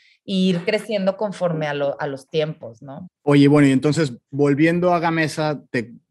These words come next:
Speaker 2: aceptas la oferta, e-, evidentemente, y, este, estás en una carrera o en una posición más de marketing, que es lo que estabas buscando. Eh, y cuéntanos más, ¿qué, qué, qué sigue en tu, en tu carrera?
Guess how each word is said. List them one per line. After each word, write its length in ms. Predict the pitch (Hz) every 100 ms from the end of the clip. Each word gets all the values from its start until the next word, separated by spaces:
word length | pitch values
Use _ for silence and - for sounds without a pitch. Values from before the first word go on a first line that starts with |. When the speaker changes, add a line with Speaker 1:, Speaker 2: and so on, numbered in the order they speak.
| _ - 117
Speaker 2:
aceptas 500 | 113 - 131 - 127
la 100 | 131
oferta, 680 | 117 143 131 - 135 127
e-, 200 | 123 117
evidentemente, 840 | 131 127 127 123 131 131 131 160 151
y, 160 | 120
este, 760 | 110 98 - 117 107 98 95 90
estás 380 | 104 131 127 127
en 120 | 113
una 480 | 113 117 120 113 120
carrera 420 | - 113 120 123
o 100 | 110
en 60 | 110
una 160 | 120
posición 640 | 113 110 107 - 117 117 113 _ _
más 240 | 120 131 123
de 80 |
marketing, 500 | 135 135 131 139 151
que 100 | 147
es 80 | 123
lo 100 | 120
que 80 | 113
estabas 340 | - 123 120
buscando. 760 | 113 123 - 135 131 135 147 139 _ _ _ -
Eh, 340 | 120 120 120
y 80 | 135
cuéntanos 420 | 143 190 202 190
más, 180 | 185 190
¿qué, 240 | - 151 131
qué, 440 | - 151 147 135 113 -
qué 100 | 143
sigue 400 | - 160 139 117
en 220 | 113 98
tu, 400 | 117 110 104 95
en 140 | 120
tu 400 | 113 117 110 110 104
carrera? 420 | 110 127 110